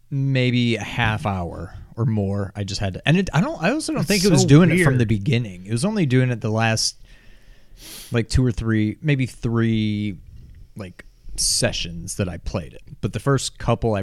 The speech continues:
Speaker 1: played before that, I never had any issues. But it was like, if I played for thirty, forty-five
Speaker 2: <clears throat>
Speaker 1: minutes, that's when all of a sudden it would, like, just start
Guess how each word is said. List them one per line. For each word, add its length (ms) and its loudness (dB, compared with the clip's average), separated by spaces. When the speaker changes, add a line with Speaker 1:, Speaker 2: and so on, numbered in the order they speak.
Speaker 1:
played 260 -2
before 260 -4
that, 340 -4
I 80 -6
never 220 -4
had 180 -4
any 160 -6
issues. 340 -8
But 160 -4
it 40 -4
was 200 -2
like, 300 0
if 100 -6
I 80 2
played 300 2
for 140 0
thirty, 320 4
forty-five 500 2
Speaker 2:
<clears throat> 120 0
Speaker 1:
minutes, 260 -4
that's 240 -2
when 200 2
all 180 -2
of 60 -4
a 60 -4
sudden 240 0
it 100 -4
would, 160 -2
like, 260 -6
just 180 -6
start 320 -2